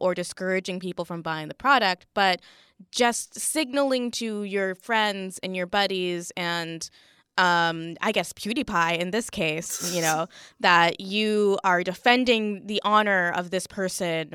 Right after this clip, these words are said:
Speaker 1: or standing up for a cause, when in fact, you know, developers and publishers don't give a shit about this, and Valve clearly doesn't give a shit about it. Um, if I look at a game and it's been review bombed to all hell,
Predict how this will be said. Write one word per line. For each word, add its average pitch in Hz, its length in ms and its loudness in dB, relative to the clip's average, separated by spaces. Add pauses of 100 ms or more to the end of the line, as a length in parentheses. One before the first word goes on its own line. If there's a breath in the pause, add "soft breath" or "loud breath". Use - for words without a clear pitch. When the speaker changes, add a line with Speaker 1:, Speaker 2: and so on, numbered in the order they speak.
Speaker 1:
or 180 340 2
standing 214 500 -2
up 190 180 -2
for 190 160 -2
a 175 60 -2
cause, 165 640 0
when 202 260 0
in 185 80 -4
fact, 220 400 2
you 196 60 -8
know, 170 160 -4
developers 214 540 2
and 190 60 -10
publishers 175 380 -6
don't 165 140 -6
give 156 120 -8
a 160 40 -10
shit 160 180 -10
about 160 240 -6
this, 160 320 -4 (380 loud breath)
and 180 520 0 (240)
Valve 180 600 4
clearly 226 320 0
doesn't 175 220 -6
give 165 100 -2
a 170 80 -2
shit 170 160 -4
about 160 260 0
it. 160 220 -2 (340 soft breath)
Um, 170 520 0 (100)
if 214 140 0
I 233 180 6
look 226 340 2
at 208 140 2
a 190 60 2
game 185 340 0
and 180 80 -2
it's 175 80 -14
been 180 160 -2
review 175 320 -4
bombed 170 280 0
to - 120 -2
all 165 160 0
hell, 170 420 0